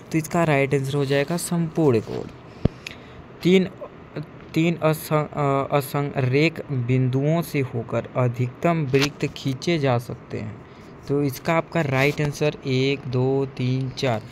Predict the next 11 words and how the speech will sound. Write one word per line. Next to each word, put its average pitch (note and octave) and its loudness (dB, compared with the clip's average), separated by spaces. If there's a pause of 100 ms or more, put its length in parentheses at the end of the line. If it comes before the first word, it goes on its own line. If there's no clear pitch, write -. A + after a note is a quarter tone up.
(280)
तो C#3+ 0
इसका D3+ 2
आपको F3 2
right C3+ 2
answer C3+ -4
बताना B2 0
है C3+ 0
कि D#3 -4
मतलब D#3 -4
क्या A2+ 0
होगा F#2+ -4